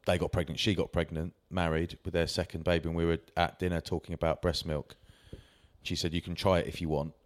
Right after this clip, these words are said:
So I said, "Let's do it," 'cause she was breastfeeding at this point. Um, 'cause they, she got pregnant, she had a baby, rather. And I thought she was gonna put it in a glass. And she said at dinner to, take, to a couple of us, "Take it from the draft."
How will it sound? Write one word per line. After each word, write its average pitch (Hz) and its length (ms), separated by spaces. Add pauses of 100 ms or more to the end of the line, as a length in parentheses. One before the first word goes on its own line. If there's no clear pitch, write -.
(340)
So 92 120
I 85 40
said, 87 200
"Let's 90 160
do 82 220
it," 82 200 (460)
'cause - 100
she 95 100
was 85 100
breastfeeding 85 460
at - 80
this 78 120
point. 80 320 (920)
Um, 85 220
'cause - 140
they, 90 120
she - 100
got - 140
pregnant, 80 240
she - 40
had 82 80
a 78 40
baby, 78 220
rather. 76 320 (360)
And 85 320
I 95 100
thought 92 220
she - 80
was 85 80
gonna 85 160
put 85 180
it - 80
in 82 60
a 80 40
glass. 87 540 (840)
And 85 220
she - 140
said 87 240
at 82 140
dinner 85 280
to, - 220
take, - 280
to 90 100
a 87 40
couple - 240
of 87 80
us, 85 140
"Take - 240
it - 120
from 87 100
the 82 60
draft." 92 500